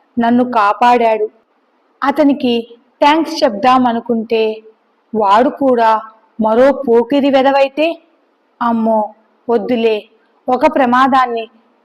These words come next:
తప్పించుకోబోగా మళ్ళీ ఇంకో ప్రమాదంలో పడితే కష్టం" అని అనుకుంటూ మళ్ళీ వెనకకు తిరిగి చూసింది మధు. ఆ వ్యక్తి బస్సు వెనకాలే వస్తున్నాడని మధుకి తెలిసింది.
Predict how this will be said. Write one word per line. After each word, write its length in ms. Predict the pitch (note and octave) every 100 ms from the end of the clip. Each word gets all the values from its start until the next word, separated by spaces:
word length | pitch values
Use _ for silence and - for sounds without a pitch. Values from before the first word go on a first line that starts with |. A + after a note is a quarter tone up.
| A#3+
తప్పించుకోబోగా 1120 | A3+ C4 D4+ D4 D#4 C#4+ G#3+ A#3 A3+ A3 A3 - _ _ -
మళ్ళీ 360 | G#3+ A#3+ A#3 A3 _ _ _
ఇంకో 320 | B3+ B3+ D#4 D#4
ప్రమాదంలో 640 | C#4 A#3+ A#3+ A#3 A#3 A3
పడితే 640 | A3+ A3 A3 C#4 C4 C4 - _ - A#3
కష్టం" 500 | A#3 B3 A3 G#3+ - _ _ A#3+
అని 200 | B3+ B3+
అనుకుంటూ 640 | A#3 A#3 A3+ A3 A3 A3 _ _ _ -
మళ్ళీ 360 | A#3 A#3+ C4 D4+
వెనకకు 400 | A#3+ A3+ B3 C4
తిరిగి 340 | C4 A3+ A#3+ A#3+
చూసింది 380 | A3 - G#3+ A3+
మధు. 300 | A3 G#3+ G#3+ _ _ _ _ _ _ _ _ _ _ -
ఆ 200 | C4 C#4+
వ్యక్తి 480 | C4 C4 A3+ A3+ - _ -
బస్సు 300 | A3 A#3+ E4
వెనకాలే 580 | D4+ B3 A#3+ C4 C4 B3
వస్తున్నాడని 880 | A3+ - C4 A#3+ A#3 A3 A3 A3 G#3+ _ _ _ A#3
మధుకి 400 | A3 A#3 A#3 C#4
తెలిసింది. 600 | A#3 A3 - A3 G#3+